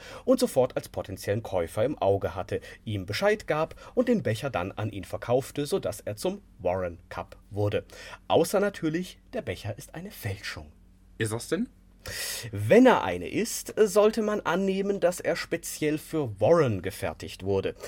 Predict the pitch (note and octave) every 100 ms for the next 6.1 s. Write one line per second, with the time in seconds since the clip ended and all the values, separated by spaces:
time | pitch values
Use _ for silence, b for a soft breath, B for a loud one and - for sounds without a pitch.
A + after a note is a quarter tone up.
0 | B B - A2 A2+ B2+ B2+ A#2 A#2+ A2
1 | - D3 C#3 F#2 F2 E2+ F2 - B B
2 | B A#2 A#2 B2 F#3 E3 D3 E3 B2+ B2
3 | - A#2 B2 - B2 G#2 G#2 - G#3 G#3
4 | - A2+ F3 - D3 C#3 C#3+ F3 A#2 C3+
5 | B2+ A#2+ A#2 C3 G3+ C3+ A2 G#2+ G#2 C#3+
6 | C3+